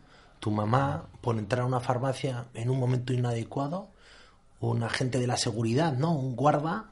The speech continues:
de la propia farmacia, pues hace que ahora ya no esté tu mamá, ¿no? Eso también uno tira de esa mochila, ¿no? Y, y,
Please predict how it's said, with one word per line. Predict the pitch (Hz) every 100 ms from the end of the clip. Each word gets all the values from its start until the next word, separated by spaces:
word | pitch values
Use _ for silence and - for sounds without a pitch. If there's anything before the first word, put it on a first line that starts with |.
| - -
de | 139 127
la | 127 123 117 -
propia | 131 135 127 123 117 110 104 - -
farmacia, | - 131 127 147 - 156 165 170 - - - - - -
pues | 98 104
hace | -
que | 117
ahora | 120 117
ya | 117
no | 110
esté | -
tu | 98
mamá, | 107 101 110
¿no? | 113 175 - - -
Eso | 139 160
también | - 147 165 170 185 - - - - - -
uno | 151 151 139
tira | 156 135
de |
esa | 123 135
mochila, | 117 - 143 110
¿no? | 110 175 170
Y, | 117
y, | -